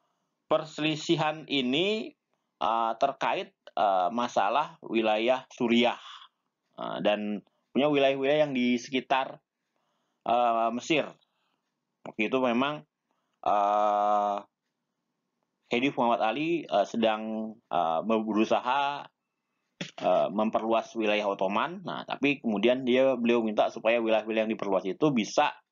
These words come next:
eh, tetap menjadi, eh, wilayah di bawah kekuasaannya. Nah,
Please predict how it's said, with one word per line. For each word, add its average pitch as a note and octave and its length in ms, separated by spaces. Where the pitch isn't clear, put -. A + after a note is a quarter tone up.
eh, F#2 400
tetap B2 320
menjadi, A2+ 720
eh, A1+ 480
wilayah G#2 560
di F#2+ 80
bawah G2 400
kekuasaannya. F#2 880
Nah, C3 240